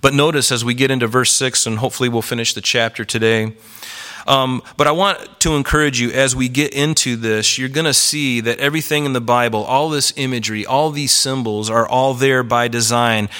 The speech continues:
and they're not by happenstance. They are there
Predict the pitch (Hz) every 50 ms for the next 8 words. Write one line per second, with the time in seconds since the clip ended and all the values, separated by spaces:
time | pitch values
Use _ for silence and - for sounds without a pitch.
0 | - - 117 123 127 127 123 127 139 147 151 - 123 120 120 120 113 - 139 131
1 | 127 - 123 110 107 - - - 110 104 98 87 64 55 - - - - - 107
2 | 110 110 104 104 104 113 120 123 127 131 131